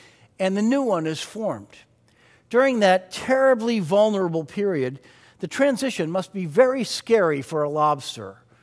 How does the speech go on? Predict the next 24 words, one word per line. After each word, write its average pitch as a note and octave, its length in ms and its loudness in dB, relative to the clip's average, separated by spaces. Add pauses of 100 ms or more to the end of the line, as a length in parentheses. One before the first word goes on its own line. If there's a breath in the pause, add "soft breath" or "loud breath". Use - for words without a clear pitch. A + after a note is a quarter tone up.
(520 soft breath)
Of - 60 -20
course, E3+ 260 0
I'm, D#3 180 -2
I'm D3 240 -6
applying D3+ 420 -4
human D3 380 -6
traits E3 560 -6
and A#2 180 -10
feelings D#3 540 -4
to C3 240 -8
a - 20 -8
lobster, C#3+ 600 -2 (200 loud breath)
not E3+ 200 0
knowing E3+ 320 2
if, D3 180 -4
what D3 260 -6
they C3+ 220 -2
really D3+ 420 -4
can B2 200 -8
sense. - 640 -8 (880)
But D#3 160 -10
think C#4 240 -2
of C#3+ 160 0
it. A2+ 220 -14